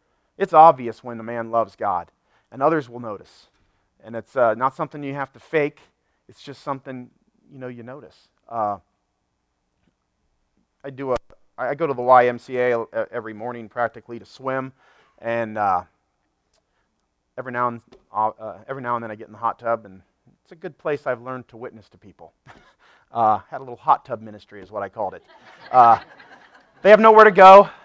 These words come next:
and they just sit there. So, uh, but anyways, just yesterday I, I got in the hot tub after I was done swimming, and, uh, there was a guy there. And you know what? Sometimes you can just tell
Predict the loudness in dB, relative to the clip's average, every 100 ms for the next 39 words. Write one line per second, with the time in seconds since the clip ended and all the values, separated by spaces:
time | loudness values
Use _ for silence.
0 | -14 -4 0 0 0 -2 -4 -4 -2 -2
1 | -4 -6 -10 _ 2 4 4 6 6 4
2 | -2 _ _ _ _ _ 2 6 6 6
3 | _ -6 -4 -2 -2 -6 -6 0 0 0
4 | 0 2 4 2 -2 -2 0 0 -2 -4
5 | -4 -4 -6 -2 -4 -4 -8 -8 -14 -14
6 | -16 -14 -12 -14 -10 -10 -10 -12 -14 -14
7 | -4 0 2 0 -4 -6 _ _ _ _
8 | _ _ _ _ _ _ _ -14 -10 -8
9 | -8 -10 _ -18 -18 -16 -18 -18 -20 -20
10 | -18 -20 -20 _ -14 -14 -14